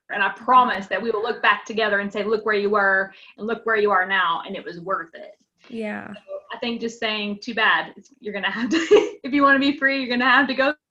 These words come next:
Speaker 1: through the hard stuff." So.
Speaker 2: Right. Well, and I always go back to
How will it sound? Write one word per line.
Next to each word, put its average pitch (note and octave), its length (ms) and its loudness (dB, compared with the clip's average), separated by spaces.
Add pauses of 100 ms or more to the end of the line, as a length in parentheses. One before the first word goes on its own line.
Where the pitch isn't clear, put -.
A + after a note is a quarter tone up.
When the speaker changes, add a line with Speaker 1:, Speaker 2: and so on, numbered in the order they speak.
(140)
Speaker 1:
through D#4 140 -2
the E4 60 2
hard G#4 280 4
stuff." - 260 -6 (440)
So. A3+ 80 -16
Speaker 2:
Right. A3+ 720 -10 (140)
Well, D#4+ 280 -2
and D4 180 -2
I D#4+ 140 -2
always F4+ 300 -2
go B3+ 180 -4
back G#3+ 360 -4
to A3 600 -4